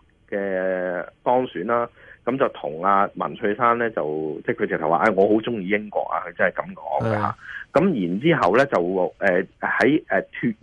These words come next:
Speaker 1: 歐嘅，嘅情，呃，嗰個，嗰個情況下呢，佢就好支持民-，呃，英國。佢就話：「我會同你，呃，簽一啲嘅貿易協議，係幾個禮拜我就會同你簽好㗎啦。」噉樣。
Speaker 2: 嗯。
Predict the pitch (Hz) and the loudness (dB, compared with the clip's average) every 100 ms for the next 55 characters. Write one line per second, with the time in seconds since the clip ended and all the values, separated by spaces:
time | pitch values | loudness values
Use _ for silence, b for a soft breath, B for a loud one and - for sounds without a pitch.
0 | 131 131 131 127 110 95 _ _ _ _ | -4 2 4 4 0 -4 _ _ _ _
1 | _ - - - 69 - 85 82 101 - | _ -18 -12 -10 -10 -6 -6 -4 -4 -2
2 | 101 - 123 120 110 - _ - 65 - | -4 -2 0 2 2 -2 _ -16 -14 -6
3 | 90 87 85 78 117 B B B 117 117 | -4 -4 -6 -4 -4 B B B 0 0
4 | - - 117 135 131 - 78 - - 87 | -2 0 0 0 -2 -4 -8 -8 -2 0
5 | 120 120 92 67 B B B 117 110 98 | 2 2 0 -2 B B B 2 2 2
6 | 87 - 90 104 113 110 - - 76 78 | 0 0 2 2 2 -2 -2 -10 -10 -4
7 | 82 95 104 104 - 85 85 85 87 90 | -2 2 2 0 0 0 2 2 2 0
8 | - - - _ _ _ _ _ - 92 | -2 -8 -20 _ _ _ _ _ -12 -4
9 | - 135 120 123 110 80 80 - - 85 | 2 2 2 2 0 0 -2 -4 -8 -4
10 | 92 87 131 151 104 95 90 90 76 71 | -2 2 6 6 6 4 0 -2 -10 -14
11 | - - - 101 71 71 69 - - 117 | -18 -18 -14 -12 -10 -10 -10 -14 -10 -2
12 | 110 101 | -2 -2